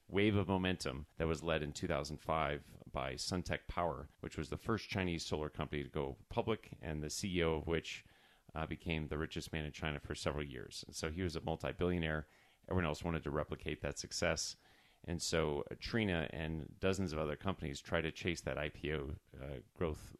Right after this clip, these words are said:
growth tidal wave, if you will. And so Trina was fortunate that we had the right team, we had the right, uh,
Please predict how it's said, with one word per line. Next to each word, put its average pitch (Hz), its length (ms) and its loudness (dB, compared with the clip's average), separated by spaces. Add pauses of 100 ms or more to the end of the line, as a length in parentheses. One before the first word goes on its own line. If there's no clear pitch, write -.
growth 92 260 0
tidal 85 300 2
wave, 69 220 -4
if - 160 -6
you 71 100 0
will. 50 200 -6 (540)
And 82 160 0
so 85 300 6
Trina 107 360 4
was 87 180 4
fortunate 107 560 4
that 80 180 4 (140)
we 80 360 -4
had 90 160 2
the 85 80 2
right 78 220 0
team, 127 460 2 (100)
we 78 140 -6
had 78 160 0
the 80 80 2
right, 76 240 0 (380)
uh, 73 320 -2